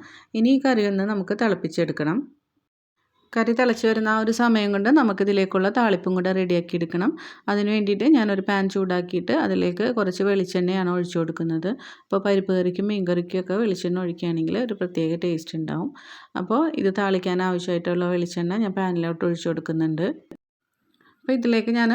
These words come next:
ഒരു സ്പൂൺ കടുക് ചേർത്ത് കൊടുക്കുന്നുണ്ട്. കടുകെല്ലാം നല്ലോണം ഒന്ന് പൊട്ടി വരുമ്പോൾ ഇതിലേക്ക്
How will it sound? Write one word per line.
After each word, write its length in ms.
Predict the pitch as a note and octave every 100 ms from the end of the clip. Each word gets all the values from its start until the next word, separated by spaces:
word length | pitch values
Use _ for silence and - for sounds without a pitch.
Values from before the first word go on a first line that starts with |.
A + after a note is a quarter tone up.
| E4
ഒരു 180 | A#3 A3
സ്പൂൺ 320 | - G#3+ G#3+
കടുക് 320 | A3+ A3+ G3+ G#3
ചേർത്ത് 340 | G#3 G3+ F#3+
കൊടുക്കുന്നുണ്ട്. 560 | F#3+ F#3 F#3+ F3+ F#3 F#3+ F4
കടുകെല്ലാം 500 | - G#3+ F#3+ G3 G3+ G3+
നല്ലോണം 380 | G#3 F#3 F#3
ഒന്ന് 140 | F#3+ G3
പൊട്ടി 320 | G3 F#3 F#3
വരുമ്പോൾ 360 | F#3+ F3 E3+ G3+
ഇതിലേക്ക് 400 | G3+ F3+ F3